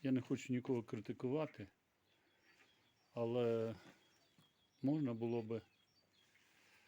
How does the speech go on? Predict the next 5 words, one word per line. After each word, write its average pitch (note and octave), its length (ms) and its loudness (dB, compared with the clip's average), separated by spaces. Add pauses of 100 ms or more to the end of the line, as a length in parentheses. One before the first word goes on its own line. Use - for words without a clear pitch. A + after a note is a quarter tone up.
(720)
там A2 360 -2
тим A2 320 2 (600)
вищестоящим A#2+ 1160 2
у G#2 60 -2
Києві B2 580 2